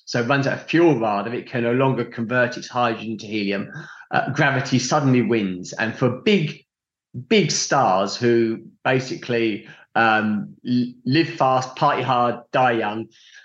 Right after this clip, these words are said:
their fuel disappears rather suddenly. And then we will see catastrophic collapse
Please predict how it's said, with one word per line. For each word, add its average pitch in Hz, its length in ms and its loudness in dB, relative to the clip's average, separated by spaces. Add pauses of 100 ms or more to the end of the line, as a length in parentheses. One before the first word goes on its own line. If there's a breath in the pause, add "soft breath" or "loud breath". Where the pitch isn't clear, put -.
(160)
their 151 300 0
fuel 185 400 2
disappears 131 720 -2
rather 135 380 0
suddenly. 104 640 -6
And 117 180 -2
then 139 400 0 (180)
we 147 120 2
will 151 100 2
see 123 300 -4
catastrophic 139 920 -4 (320 soft breath)
collapse - 440 0